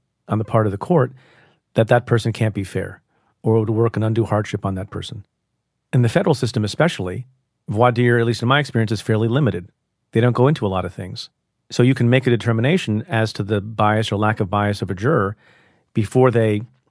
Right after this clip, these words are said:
sit in the jury box and weigh the evidence. But there are occasions where certain things come to light with respect to a juror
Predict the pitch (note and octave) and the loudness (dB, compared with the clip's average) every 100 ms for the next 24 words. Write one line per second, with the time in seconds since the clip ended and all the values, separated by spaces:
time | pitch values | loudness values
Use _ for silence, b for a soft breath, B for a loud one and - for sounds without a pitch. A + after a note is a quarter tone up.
0 | _ - A2+ A2 G2 G2+ F#2 A2+ D#3 - | _ 0 0 0 -2 -2 -2 -4 -6 -6
1 | G2+ G2+ F#2 F2+ F2+ B2 C#3 - _ _ | -4 -4 -4 -6 -6 -8 -8 -16 _ _
2 | _ _ - B2 C3+ D3 C3+ E3 C3+ G#2+ | _ _ -2 4 6 4 2 0 0 0
3 | A2 A2 - A#2+ A2+ A2 - G#2+ G2 G2+ | 0 0 -2 -2 -2 -4 -2 -4 -4 -2
4 | C3+ E3 A2+ - A2+ A2 A#2+ G#2+ G#2 G2+ | 0 0 -2 -4 -2 0 -2 -2 -4 -4
5 | F3 F#3+ A2 | 0 0 0